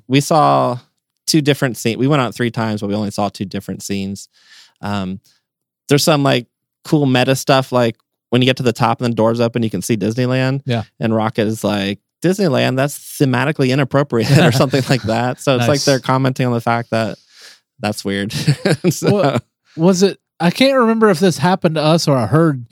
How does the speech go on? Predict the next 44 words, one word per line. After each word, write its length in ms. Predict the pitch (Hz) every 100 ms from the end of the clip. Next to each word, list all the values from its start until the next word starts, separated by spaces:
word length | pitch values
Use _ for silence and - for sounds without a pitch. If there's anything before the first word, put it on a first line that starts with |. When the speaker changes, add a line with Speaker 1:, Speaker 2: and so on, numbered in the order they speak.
| _ _ _ _
Speaker 2:
somewhere 320 | - 156 147
else, 140 | 147 131
but 80 | 143
they 120 | 143
kept 260 | - 180
the, 300 | 143 139 120 113
the 120 | 131
doors 420 | 120 156 147 120
closed 800 | - - - 147 135 117 107 104
on 220 | 123 117 113
what, 220 | 127 120 _ -
was 120 | 135
it 100 | 135
y'all 300 | 135 170 233
when 120 | 233
you 120 | 233 254
were 120 | 262
there? 280 | 269 269 220 _
Speaker 1:
Wasn't 260 | - 165 151
when 120 | 131
we 100 | 120
were 60 | 214
Speaker 2:
Maybe 120 | 208
Speaker 1:
there, 120 | -
no. 120 | -
Speaker 2:
maybe 220 | 196 277
it 100 | 320
was 160 | 233 170
us. 360 | 160 131 - - - - _ _ _
It, 200 | 208 196
it 200 | 196 185
did 220 | 151 170 120
happen 400 | 123 110 110 101
before, 460 | 98 - 76 - _ -
you 120 | 117
know, 240 | 110 101 - _ -
where 100 | 131
it 40 |
was, 100 | 123
like, 140 | 117 113
all 340 | 123 123 117
in 80 | 107
the 100 | 101
dark 340 | 101 95 -